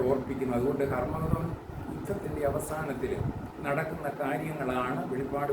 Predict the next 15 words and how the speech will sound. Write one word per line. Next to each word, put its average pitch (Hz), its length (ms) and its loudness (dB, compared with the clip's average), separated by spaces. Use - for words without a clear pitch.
പുസ്തകം, 143 360 0
അതേ, 143 140 4
പത്തൊൻപതില് 143 720 4
തുടർന്ന് 147 420 2
പതിനൊന്ന് 151 420 2
മുതലുള്ള 135 440 0
വാക്യത്തിലും 131 560 2
നമുക്ക് 139 340 0
കാണാനായിട്ട് 135 680 2
സാധിക്കുന്നത്. 120 680 0
വെളിപ്പാട് 135 420 4
പുസ്തകം 139 340 2
പതിനാറിൻ്റെ 143 580 2
പതിനാറിൽ 143 640 0
വായിച്ചു, 151 340 0